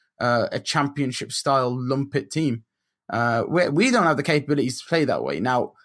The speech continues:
that's a sacrifice we made, and I think it's a, I think it's a decent sacrifice. You know, it's fair enough. Um, but, uh, and, and we, we, we aren't the kind of team that is able to do that, but we are able to play very good,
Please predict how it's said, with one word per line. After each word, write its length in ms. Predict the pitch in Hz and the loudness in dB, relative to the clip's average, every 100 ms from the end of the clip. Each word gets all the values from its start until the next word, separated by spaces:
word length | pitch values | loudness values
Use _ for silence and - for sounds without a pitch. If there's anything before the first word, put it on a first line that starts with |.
| - | -2
that's 200 | 208 202 | 0 2
a 60 | |
sacrifice 580 | 202 190 - 165 151 139 | 2 2 0 0 2 0
we 160 | 143 175 | 2 2
made, 300 | 160 151 120 | 4 4 4
and 80 | 127 | 0
I 40 | |
think 200 | - 165 | -2 -4
it's 120 | 113 | -6
a, 180 | 117 131 | -4 -2
I 80 | 123 | -2
think 200 | 220 160 | -2 -4
it's 80 | 131 | -4
a 40 | |
decent 360 | 127 123 - - | -4 -4 -4 -4
sacrifice. 600 | 123 - - 131 165 - _ _ _ - | -4 -4 -2 0 -2 -6 _ _ _ -2
You 100 | - | 2
know, 100 | 165 | 2
it's 120 | 120 | 2
fair 280 | - 160 131 | 4 6 6
enough. 340 | 120 170 - _ _ _ _ - | 4 2 0 _ _ _ _ 0
Um, 360 | 156 151 147 143 | 2 4 2 -2
but, 260 | - 156 - - _ _ _ _ - - - | 2 4 4 -4 _ _ _ _ -20 -18 -8
uh, 80 | - - | -8 -6
and, 140 | 104 123 | -8 -4
and 220 | 123 160 | -2 2
we, 120 | 165 | 4
we, 160 | 147 160 | 4 2
we 160 | 156 | 4
aren't 220 | 165 170 104 | 4 4 2
the 60 | |
kind 220 | 143 151 | 2 4
of 60 | 147 | 4
team 200 | - 143 | 4 2
that 100 | 143 | 4
is 140 | 139 | 2
able 200 | 143 139 127 | 2 0 -2
to 80 | |
do 200 | 127 123 | -4 -2
that, 180 | 123 143 | 2 0
but 100 | 156 | 0
we 140 | 143 151 | 2 4
are 220 | 147 143 | 6 4
able 160 | 135 | 4
to 80 | 135 | 0
play 120 | 156 | -2
very 240 | 143 131 131 | 0 2 0
good, 260 | 135 135 | 0 -2